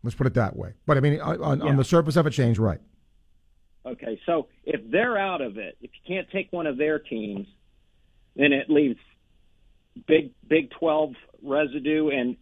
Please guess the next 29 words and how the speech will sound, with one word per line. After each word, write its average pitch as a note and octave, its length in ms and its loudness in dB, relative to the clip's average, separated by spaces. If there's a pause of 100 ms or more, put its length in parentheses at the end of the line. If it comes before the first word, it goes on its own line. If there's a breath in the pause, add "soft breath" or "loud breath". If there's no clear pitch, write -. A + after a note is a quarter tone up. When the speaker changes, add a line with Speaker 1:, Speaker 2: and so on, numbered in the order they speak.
(140)
Speaker 2:
and B2 300 -2 (100)
A-, D3+ 240 4 (220)
A F3+ 60 6
A F3+ 420 2 (140)
C A2 440 -4 (680)
residue, A#2 600 -2
or A#2+ 260 0
A - 40 2
A D3+ 320 4 (100)
C D3+ 240 2 (140)
teams G#2 340 -2
like A#2 200 0
Memphis A#2+ 600 4
or G#2 160 -2
U A2 220 0 (100)
C A2+ 140 2
F, G#2+ 300 2
U A2 240 2
S G#2 200 0
F. G#2+ 260 2 (560 soft breath)
And D#3 100 4
it's D#3+ 180 4
interesting, F3 680 0 (180)
Cincinnati, B2+ 680 -4 (540)
it's - 160 -14
interesting E3+ 640 0
to C3 60 -2
figure C#3+ 380 0
out C#3+ 220 0